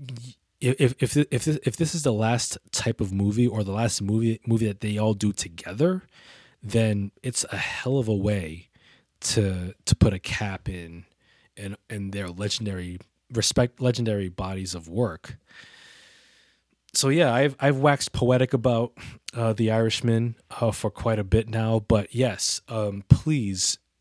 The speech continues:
if you have three and a half hours to kill, um, and if you're an, even, and if you're a fan of Martin Scorsese, if you're a fan of these actors, if you're a fan of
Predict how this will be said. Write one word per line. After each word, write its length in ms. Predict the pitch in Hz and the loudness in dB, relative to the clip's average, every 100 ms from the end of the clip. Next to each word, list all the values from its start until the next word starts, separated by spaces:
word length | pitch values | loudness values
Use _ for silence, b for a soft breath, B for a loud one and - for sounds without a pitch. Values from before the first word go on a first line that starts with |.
| _ _ | _ _
if 180 | 139 - | -2 0
you 80 | 147 | 0
have 540 | 123 135 135 123 - - _ _ _ _ _ _ _ - | 2 2 2 -2 -6 -18 _ _ _ _ _ _ _ -12
three 240 | - 127 | 0 2
and 100 | 127 | 2
a 40 | 117 | 2
half 300 | 120 113 117 | 2 2 2
hours 300 | 110 107 - | 2 0 -4
to 100 | - | -8
kill, 420 | - 98 95 98 _ _ _ _ B B B B B _ - | -8 -6 -6 -10 _ _ _ _ B B B B B _ -2
um, 460 | 101 101 98 101 - _ _ _ _ _ _ | 0 2 0 -2 -6 _ _ _ _ _ _
and 180 | 131 127 | 2 4
if 140 | 120 139 | 4 4
you're 220 | 127 127 | 4 4
an, 180 | 135 127 - _ - | -2 -6 -8 _ -8
even, 300 | 220 226 - 135 | -6 -6 -10 -4
and 140 | 135 | -2
if 160 | 139 139 | 0 2
you're 100 | 117 | 0
a 20 | |
fan 280 | - 156 147 | 4 4 4
of 120 | 107 | 4
Martin 220 | 117 120 | 2 2
Scorsese, 800 | - - 95 - 135 131 139 143 | -2 -2 0 2 4 4 0 -2
if 160 | 101 107 | -6 -10
you're 120 | 92 | -12
a 40 | |
fan 300 | - 123 120 | -8 -4 -4
of 140 | 117 101 | -4 -6
these 200 | 92 - | -12 -12
actors, 480 | 123 123 - 135 120 | -10 -8 -2 0 0
if 160 | 98 - | -2 -6
you're 140 | 107 | -6
a 20 | |
fan 400 | 95 - 110 110 | -6 -6 -4 -2
of 340 | 104 95 92 | -4 -4 -8